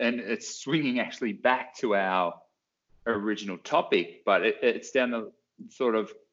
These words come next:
through the loss or the loss of, um, belief and religion. So, like, people have moved, since people have moved away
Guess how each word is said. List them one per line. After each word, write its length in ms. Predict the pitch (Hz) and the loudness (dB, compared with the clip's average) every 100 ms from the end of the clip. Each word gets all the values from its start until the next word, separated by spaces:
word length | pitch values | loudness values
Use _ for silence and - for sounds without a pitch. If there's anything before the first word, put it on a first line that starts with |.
| _ _ _ - | _ _ _ -6
through 260 | 139 135 | 2 4
the 120 | 117 110 | 4 4
loss 680 | 110 143 190 - - - - _ 139 | 4 2 2 -2 -12 -14 -18 _ 4
or 280 | 120 120 - | 4 4 2
the 200 | 117 113 | 4 4
loss 680 | 113 110 127 131 - - - _ - | 2 0 0 -2 -10 -14 -16 _ -2
of, 320 | 110 101 95 - | 0 0 -4 -4
um, 320 | 107 95 87 - _ 117 | -2 -2 -4 -14 _ 2
belief 460 | 101 104 202 - | 4 2 0 -4
and 240 | 107 101 98 | -4 -4 -6
religion. 680 | 92 98 104 104 87 92 | -6 0 0 0 -2 -2
So, 260 | - 104 98 | 2 6 6
like, 420 | 92 92 - - | 6 2 -2 0
people 260 | 131 110 98 | 2 2 -2
have 60 | |
moved, 300 | 104 104 101 | -2 -4 -6
since 220 | - 120 | -6 -6
people 340 | - 131 120 117 | -4 -4 -2 -2
have 100 | 107 | -2
moved 300 | 107 98 98 | -4 -2 -2
away 720 | 90 - 104 104 101 92 | -4 0 2 4 2 -2